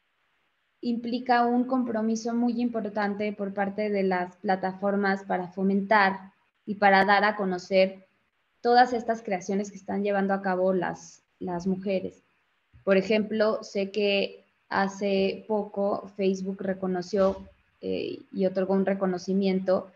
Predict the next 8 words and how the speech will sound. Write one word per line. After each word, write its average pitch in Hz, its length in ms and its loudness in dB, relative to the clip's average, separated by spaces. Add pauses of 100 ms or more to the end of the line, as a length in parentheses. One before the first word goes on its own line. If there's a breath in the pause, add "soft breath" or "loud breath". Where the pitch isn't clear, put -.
(360 soft breath)
a 190 200 6
Hilo 220 240 4
de 202 140 2
Nube, 202 360 2
que 196 100 -2
es 190 140 -6
una 185 380 2
organización 190 1080 0